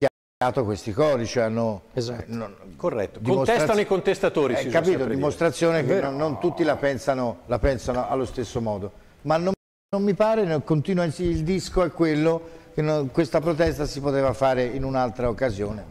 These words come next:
Speaker 2: Esatto.
Speaker 3: In un altro
Speaker 1: Non,
Speaker 3: modo.
Speaker 1: non, in
Speaker 3: In
Speaker 1: un
Speaker 3: un
Speaker 1: altro
Speaker 3: altro
Speaker 1: modo,
Speaker 3: modo.
Speaker 1: in un
Speaker 3: Su
Speaker 1: altro
Speaker 3: questo
Speaker 1: modo.
Speaker 3: sono, sono abbast-, sono abbast-, anch'io sono abbastanza d'accordo perché, ripeto, è interessante vedere, e qui adesso sposto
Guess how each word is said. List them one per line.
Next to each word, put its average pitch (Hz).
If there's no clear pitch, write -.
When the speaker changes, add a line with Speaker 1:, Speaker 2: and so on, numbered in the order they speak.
Speaker 2:
Esatto. 135
Speaker 3:
In 127
un 135
altro 131
Speaker 1:
Non, 131
Speaker 3:
modo. 82
Speaker 1:
non, 143
in 160
Speaker 3:
In 151
Speaker 1:
un 143
Speaker 3:
un 135
Speaker 1:
altro 123
Speaker 3:
altro 120
Speaker 1:
modo, 98
Speaker 3:
modo. 85
Speaker 1:
in 127
un 123
Speaker 3:
Su 123
Speaker 1:
altro 117
Speaker 3:
questo 151
Speaker 1:
modo. 131
Speaker 3:
sono, 117
sono 127
abbast-, 123
sono 151
abbast-, 127
anch'io 175
sono 139
abbastanza 127
d'accordo 180
perché, 135
ripeto, 127
è 190
interessante 170
vedere, 139
e 110
qui 143
adesso 120
sposto 120